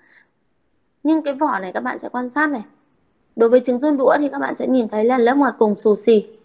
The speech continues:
và nó tạo thành một cái khối tròn tròn bao quanh cái nhân. Nhưng trứng sán dây thì các bạn sẽ quan sát có rất nhiều khía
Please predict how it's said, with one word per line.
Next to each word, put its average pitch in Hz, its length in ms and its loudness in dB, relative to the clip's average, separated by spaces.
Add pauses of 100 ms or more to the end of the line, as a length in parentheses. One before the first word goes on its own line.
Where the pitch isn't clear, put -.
(540)
và 214 120 4
nó 202 400 2
tạo 226 180 4
thành 208 220 -4
một 190 100 -4
cái 214 100 -4
khối 208 200 -2
tròn 220 200 -6
tròn 196 340 2 (120)
bao 233 260 2
quanh 247 140 -2
cái 226 100 -6
nhân. 262 260 0 (580)
Nhưng 311 240 4
trứng 247 140 -4
sán 240 200 -4
dây 277 160 6
thì 240 120 0
các 214 160 -2
bạn - 180 -4
sẽ - 120 -8
quan 254 160 0
sát 285 220 -2
có 247 100 -2
rất 294 160 0
nhiều 254 200 4
khía 208 320 0